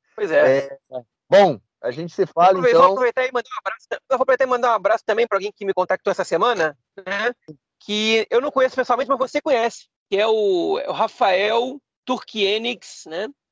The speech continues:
Speaker 1: É, que parece que foi teu aluno no, no Marrone, no Marrone Madrid Rima, aí não sei em que ano. Meu não
Speaker 2: Tá.
Speaker 1: foi, provavelmente eu não tava aqui em Israel nessa, nessa época, né? Que elogiou bastante a gente aí.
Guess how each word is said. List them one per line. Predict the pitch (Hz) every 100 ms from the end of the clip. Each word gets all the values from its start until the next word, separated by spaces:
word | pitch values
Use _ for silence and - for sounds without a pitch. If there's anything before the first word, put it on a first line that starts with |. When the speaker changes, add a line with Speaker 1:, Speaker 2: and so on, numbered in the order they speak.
| -
Speaker 1:
É, | 170 170 160 151 156
que | -
parece | 254 -
que | -
foi | 226 196
teu | 233
aluno | 240 170 190 247 214
no, | 170 170 165 160 156 _ _
no | 160
Marrone, | 160 156 170 175 175 160 151
no | 151
Marrone | 151 - 160
Madrid | 156 151 143 -
Rima, | 175 185 160
aí | 151
não | 160 151
sei | 170
em | 165
que | 151
ano. | 151 175 208 202 _ _
Meu | 165 175
não | 170
Speaker 2:
Tá. | 107
Speaker 1:
foi, | 262
provavelmente | 165 156 156
eu |
não | 151
tava | 151 147
aqui | 147 156
em |
Israel | 143 156 165 208
nessa, | 214 151 - 143
nessa | 139 -
época, | 151 - - 214
né? | - 214 _ _
Que | - 190 180 170
elogiou | 165 185 165 185
bastante | 185 170 - 180 185
a | 170
gente | 156 180 190 -
aí. | 170 180 226